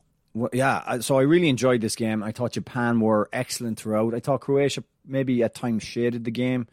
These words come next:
and Japan definitely tired in extra time. Like, they really looked like they were struggling. But when I saw it was going, when it was clear this, this thing is going to extra time,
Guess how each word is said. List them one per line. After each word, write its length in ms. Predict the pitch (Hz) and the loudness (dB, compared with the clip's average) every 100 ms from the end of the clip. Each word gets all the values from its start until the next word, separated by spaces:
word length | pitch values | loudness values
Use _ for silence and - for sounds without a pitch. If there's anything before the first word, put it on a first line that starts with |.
| _ _ _ | _ _ _
and 240 | - 113 - | -6 -6 -4
Japan 380 | 123 - 127 123 | -6 -2 0 0
definitely 420 | 135 131 143 123 | 0 -2 0 0
tired 460 | 120 - 120 107 95 | 0 0 2 2 0
in 100 | 104 | -4
extra 260 | 107 - 101 | -6 -6 -8
time. 380 | - 101 87 82 | -4 -4 -6 -6
Like, 160 | 107 98 | -6 -4
they 200 | 117 113 | -2 -2
really 380 | 117 131 120 | 0 0 0
looked 360 | 113 104 - - _ _ _ _ | -2 -4 -6 -18 _ _ _ _
like 140 | 107 | -4
they 120 | - | 0
were 120 | 107 101 | 0 -2
struggling. 540 | - 131 120 95 82 - _ _ _ - | 0 2 2 -2 -8 -14 _ _ _ 0
But 180 | 120 - 113 | 0 0 -8
when 320 | - 127 151 175 | -6 0 2 2
I 140 | 170 | 0
saw 380 | 151 156 151 143 | 0 2 4 4
it 100 | - | 2
was 220 | 117 98 | -4 -6
going, 340 | 92 123 117 | -2 0 0
when 140 | 110 110 | -2 -4
it 20 | |
was 140 | 107 | -6
clear 580 | - - - 147 147 110 | -10 -14 -4 0 2 2
this, 220 | 110 110 | 0 -2
this 260 | - 131 123 | -4 -4 -4
thing 160 | - 117 | -2 -4
is 80 | |
going 220 | 107 113 104 | -2 -4 -2
to 40 | |
extra 280 | 107 - 101 | -4 -6 -10
time, 400 | - 107 95 | -4 -2 -2